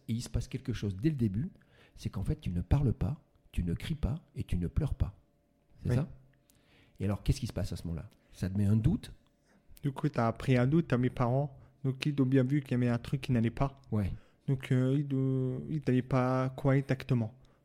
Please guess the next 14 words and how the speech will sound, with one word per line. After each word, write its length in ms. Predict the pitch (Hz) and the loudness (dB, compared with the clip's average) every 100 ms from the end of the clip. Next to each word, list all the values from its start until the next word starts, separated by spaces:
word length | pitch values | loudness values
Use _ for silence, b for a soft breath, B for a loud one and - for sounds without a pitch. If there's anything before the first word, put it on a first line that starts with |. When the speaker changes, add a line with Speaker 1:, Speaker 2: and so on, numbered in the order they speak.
| - | -4
Speaker 2:
Du 120 | 151 | -4
coup, 160 | - 147 | 0 2
on 180 | 139 131 | 2 2
fait 160 | 139 | 0
plusieurs 580 | 131 - 151 139 135 131 | 0 -2 0 2 2 2
examens 480 | 135 131 - 127 131 | 0 -2 -2 2 4
médicaux 540 | 139 143 151 156 185 - b b b b - | 2 2 0 2 0 -2 b b b b -2
pour, 240 | 131 120 | 0 2
euh, 480 | 123 123 123 120 123 - | 2 2 2 2 0 -2
trouver 300 | - 143 151 | 2 4 4
ce 120 | - | 2
que 120 | 143 | 0
j'ai 260 | 127 131 127 | 4 4 2
exactement. 520 | 131 123 - 120 | 0 -2 -2 -2